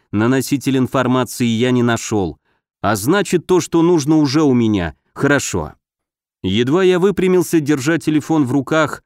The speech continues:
как тот завибрировал. На экране высветилось «Отец». Я нехорошо усмехнулся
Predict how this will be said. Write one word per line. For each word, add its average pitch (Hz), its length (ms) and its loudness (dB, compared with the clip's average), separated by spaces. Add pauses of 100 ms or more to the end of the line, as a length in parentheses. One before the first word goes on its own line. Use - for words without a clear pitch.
(240)
как 135 220 -2
тот 156 200 0
завибрировал. 139 840 2 (400)
На 104 240 0
экране 165 420 2
высветилось 160 840 0
«Отец». 104 640 -4 (100)
Я 107 180 2
нехорошо 143 540 0
усмехнулся 143 840 0